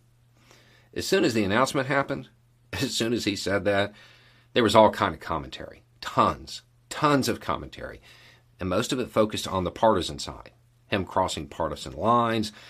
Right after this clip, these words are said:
him not really being a Democrat, so on and so forth. Don't get me wrong, there is room for partisan discussion here, but I want to talk about something a little bit more important.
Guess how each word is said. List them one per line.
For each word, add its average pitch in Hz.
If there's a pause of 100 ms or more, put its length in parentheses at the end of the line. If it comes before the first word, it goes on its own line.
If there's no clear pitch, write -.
(240)
him 87 (680)
not 92
really 85
being 80
a 73
Democrat, 104
so 82
on 80
and 80
so 139
forth. - (600)
Don't 107
get 104
me 82
wrong, 78 (100)
there 104
is 78
room 98
for 85
partisan 85
discussion 85
here, 76 (320)
but -
I 92
want 95
to 85
talk 90
about 80
something 80
a 67
little 80
bit 76
more 76
important. -